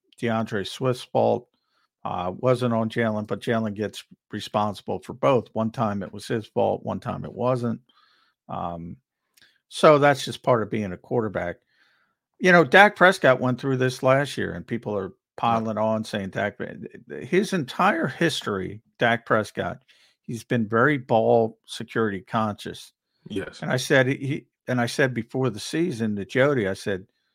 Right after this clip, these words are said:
Speaker 1: "He'll bounce back. He won't turn it over a lot this year." And sure enough,
Speaker 2: Yeah.
Speaker 1: he's bounced back. I feel the same thing about Jalen Hurts. If you look at his history, he's been very, um,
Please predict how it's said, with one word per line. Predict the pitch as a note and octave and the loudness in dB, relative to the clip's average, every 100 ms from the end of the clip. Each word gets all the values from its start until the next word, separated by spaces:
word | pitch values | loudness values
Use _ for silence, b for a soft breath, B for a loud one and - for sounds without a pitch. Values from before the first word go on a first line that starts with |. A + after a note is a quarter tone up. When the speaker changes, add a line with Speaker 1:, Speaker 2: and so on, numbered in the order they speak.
| _ - | _ -4
Speaker 1:
"He'll | - | -2
bounce | F#3+ E3 B2+ - | 4 4 4 -2
back. | G2 F2+ F#2+ _ _ | -6 -4 -6 _ _
He | C3 C#3 | -8 -6
won't | D#3+ C#3+ A2 _ | 0 0 -2 _
turn | - A#2+ G2+ | -4 -2 -2
it | F#2+ | -4
over | F#2+ F#2+ | -6 -6
a | F#2+ | -6
lot | F2+ F2+ F2+ | -2 -2 -4
this | - - | -8 -10
year." | F#2+ G2 | -8 -6
And | B2 A#2 | -8 -6
sure | B2+ B2+ | -2 -2
enough, | B2+ G2 A#2 | 0 -2 -4
Speaker 2:
Yeah. | A#2 | -6
Speaker 1:
he's | G#2+ | -6
bounced | - A2+ B2+ - | -2 -2 -2 -2
back. | G#2 F#2+ F#2+ _ _ _ _ _ | -2 -2 -4 _ _ _ _ _
I | - B2 | -2 -2
feel | B2 D3 | 2 0
the | B2 | 0
same | A2 - C3 | -4 -2 0
thing | B2 C3 | 0 -2
about | A#2+ A#2 | 2 0
Jalen | A2+ A#2+ A#2+ A2+ | 0 -2 0 -2
Hurts. | G#2+ A2+ G#2 - | -2 -2 -2 -8
If | B2+ | -6
you | A#2+ | -2
look | A#2 A2+ | -2 -2
at | G#2+ | -4
his | F#2 | -6
history, | - C#3 - A2 G#2 G2+ _ _ _ _ _ _ | -2 -2 -2 -4 -4 -8 _ _ _ _ _ _
he's | - A#2 | -6 -6
been | - A#2 G2 | -2 -2 0
very, | A#2+ B2+ C#3+ C#3+ C#3 _ _ _ _ _ - | 4 4 4 0 -6 _ _ _ _ _ -8
um, | G2 F#2 F2+ F#2+ | -4 -4 -6 -12